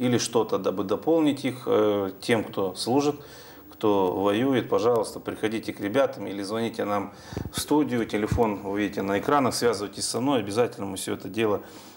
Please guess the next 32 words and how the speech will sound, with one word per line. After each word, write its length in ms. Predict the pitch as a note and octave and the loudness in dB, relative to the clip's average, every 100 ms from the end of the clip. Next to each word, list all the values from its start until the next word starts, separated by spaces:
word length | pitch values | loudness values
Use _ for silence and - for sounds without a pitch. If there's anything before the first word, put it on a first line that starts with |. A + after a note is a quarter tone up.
| - | -4
передадим, 540 | A2 G2+ G2+ G#2 D3 A#2+ | 0 2 2 2 2 2
потому 340 | - G#2 G2+ | 0 -2 -2
что, 220 | - - | -4 -4
ну, 340 | G#2+ A2+ G#2 F#2+ | -2 -2 -2 -4
время 340 | - G#2+ G#2+ G2 | -8 -2 0 0
ещё 200 | G2 G2 | 0 0
до 160 | G2+ | 2
отъезда 440 | G2+ G#2+ G#2 F#2+ F#2+ | 2 4 2 2 0
определённо 800 | G2+ G2 G2+ G#2 G2+ G2+ F#2+ - - - - - G#2+ | -2 -2 2 2 2 2 0 -4 -16 -16 -16 -12 -6
есть, 400 | A2 D#3 - B2+ | 0 2 2 -2
и 60 | |
потом, 760 | A#2+ A2 C3 A#2 G2 G2 G2+ G2+ - | -2 0 2 2 0 -4 -6 -10 -4
в 20 | |
принципе, 320 | G#2 G2+ - | -2 -2 -2
мы 140 | G2+ G2+ | 0 0
и 20 | |
сами 240 | - C#3+ A#2 | 2 2 2
планируем 420 | G2+ G#2+ G2+ G2 | 0 -2 -2 -4
уже 140 | G2 | -4
уехать, 480 | F#2+ A2+ A2 - - | -2 -2 -2 -4 -4
э, 160 | G2+ G2 | -2 0
работать 400 | G2+ A2+ G2+ F#2+ | 2 2 0 0
дальше 280 | F#2+ - | 0 -2
в 40 | F#2+ | -4
миссии 260 | G#2 - F2 | -4 -4 -4
"Чёрный 380 | - G2 F#2+ | 0 0 0
тюльпан", 400 | F2+ - G2 C3 | -6 -10 0 0
но 80 | A2+ | 0
это 140 | F2+ F2 | -4 -4
тема 280 | G2+ G2 | -2 0
отдельного 380 | F#2 G#2 G2 F#2+ - - - - | 2 2 2 0 -4 -12 -12 2
разговора. 720 | G#2 G#2 G#2 A#2 A2+ A2 F#2 | 4 4 4 2 6 6 4